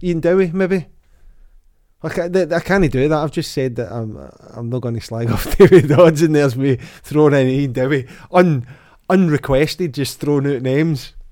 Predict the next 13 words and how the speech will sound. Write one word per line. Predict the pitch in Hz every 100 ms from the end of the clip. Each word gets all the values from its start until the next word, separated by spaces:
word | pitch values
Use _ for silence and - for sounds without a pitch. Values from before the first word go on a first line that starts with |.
| - -
Sorry | - 127 120
about | 107 104
that, | 107 101
Ian. | 107 98 _ - - - - - _ _ _ _ _ _ _ _ _ _
Okay, | 170 - 170
so | 196 180
the |
next | 185 214 202
one | 196
is | 170 180 180 165
about | 175 170
Paul | - 190 190
Dyson, | 160 170 202 - 196